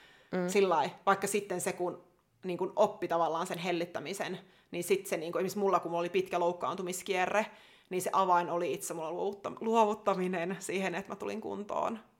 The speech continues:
Speaker 2: Niin nää on,
Speaker 1: Niin.
Speaker 2: tää on jännää, tää on jännää.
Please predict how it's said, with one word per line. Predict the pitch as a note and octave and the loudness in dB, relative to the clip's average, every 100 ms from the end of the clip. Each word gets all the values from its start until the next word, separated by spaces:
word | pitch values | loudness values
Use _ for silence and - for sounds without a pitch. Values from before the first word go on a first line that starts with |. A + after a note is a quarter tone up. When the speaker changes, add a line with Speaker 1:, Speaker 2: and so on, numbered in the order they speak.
| _ _ _ | _ _ _
Speaker 2:
Niin | - D#3+ E3 - _ _ _ _ _ - - - - - _ - - _ _ _ - | -8 -6 -8 -14 _ _ _ _ _ -20 -20 -20 -20 -20 _ -20 -20 _ _ _ -2
nää | C4 B3+ | 4 10
on, | A3+ G#3 | 10 10
Speaker 1:
Niin. | G#3+ | 6
Speaker 2:
tää | C4+ C4+ | 8 8
on | C#4+ | 8
jännää, | E4 E4 B3 G3 F3+ E3+ C#3 - | 6 6 6 4 4 2 -2 -6
tää | G3 G3 | -2 2
on | A#3 A3+ | 2 2
jännää. | C#4 C4+ A3+ G3+ F#3+ F3+ | 2 2 2 2 2 2